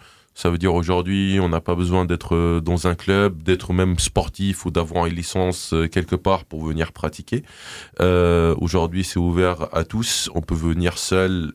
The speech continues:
et prendre une formule qu'on appelle nous pick-up game et jouer avec les autres personnes qui sont venues seules, ou venir entre amis, entre collègues, euh, en famille pour, euh, jouer une heure ou deux, se défouler et manger après dans l'un de nos restaurants.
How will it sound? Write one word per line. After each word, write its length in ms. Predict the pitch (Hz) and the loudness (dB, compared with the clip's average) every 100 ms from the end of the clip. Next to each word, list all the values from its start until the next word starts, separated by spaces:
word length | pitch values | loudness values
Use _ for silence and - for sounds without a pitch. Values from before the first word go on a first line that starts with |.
| - | -4
et 220 | 80 78 | -2 0
prendre 340 | 78 - 85 80 | -2 -2 -2 0
une 280 | 82 82 80 | 0 0 -2
formule 420 | - 78 90 85 | -4 -2 -4 -2
qu'on 160 | 87 | -2
appelle 220 | 82 90 85 | 0 0 0
nous 140 | 87 | 0
pick-up 360 | - 85 87 78 | -2 -2 -2 0
game 260 | 95 92 | 0 2
et 60 | 87 | 0
jouer 240 | 80 85 | 2 2
avec 140 | 80 85 | 2 -2
les 160 | 78 | -2
autres 180 | 85 - | -2 -2
personnes 400 | 85 80 - 85 | -2 -4 -2 -4
qui 80 | 80 | -6
sont 160 | 90 | -4
venues 160 | 85 87 | 0 0
seules, 260 | - 98 113 - - - - - | 2 0 0 -6 -20 -20 -12 -4
ou 60 | |
venir 300 | 87 90 92 92 | 0 2 2 2
entre 200 | 92 - | 0 2
amis, 320 | 95 101 104 | 0 2 0
entre 240 | 95 - 95 | -2 -2 0
collègues, 480 | 95 95 98 87 - - - _ - | 2 4 2 0 -14 -18 -20 _ 0
euh, 420 | 87 87 85 85 76 | 2 4 2 2 2
en 120 | 98 | -2
famille 480 | 98 98 101 104 - _ _ _ | 2 0 2 0 -4 _ _ _
pour, 260 | 101 90 90 | -2 2 4
euh, 220 | 90 90 | 4 2
jouer 340 | 85 90 92 95 | 2 2 2 2
une 140 | 95 95 | 2 2
heure 140 | 85 | 4
ou 100 | 90 | 2
deux, 160 | 87 98 | 2 0
se 160 | - | 0
défouler 600 | 87 90 - 87 95 104 - _ _ | -2 -2 0 2 4 2 -2 _ _
et 80 | 92 | 0
manger 360 | 90 90 87 90 | 2 2 4 4
après 280 | 85 - 95 | 2 2 2
dans 160 | 87 | 4
l'un 120 | 87 | 2
de 60 | 85 | 2
nos 100 | 85 | 2
restaurants. 420 | 80 - 73 67 | 0 -2 -2 -4